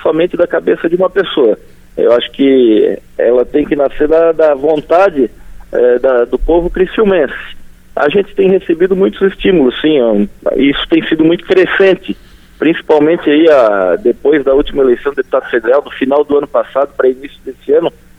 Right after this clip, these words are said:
eh, diariamente eu recebo inúmeros, eh, estímulos, né, para ser candidato,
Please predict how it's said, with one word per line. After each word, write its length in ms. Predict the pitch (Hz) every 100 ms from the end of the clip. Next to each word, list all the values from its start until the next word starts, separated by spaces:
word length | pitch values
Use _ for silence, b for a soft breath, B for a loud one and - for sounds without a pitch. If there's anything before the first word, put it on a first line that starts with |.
| _ -
eh, 180 | - 117 -
diariamente 480 | 165 170 160 170 190
eu 80 |
recebo 640 | 180 170 - 185 170 147 104 b b - -
inúmeros, 640 | 147 160 202 190 165 135 - - - -
eh, 540 | 110 120 120 107 110 107
estímulos, 720 | 123 - 180 220 202 120 117
né, 160 | 127
para 200 | 143 - 120
ser 120 | -
candidato, 720 | 131 135 135 143 151 202 -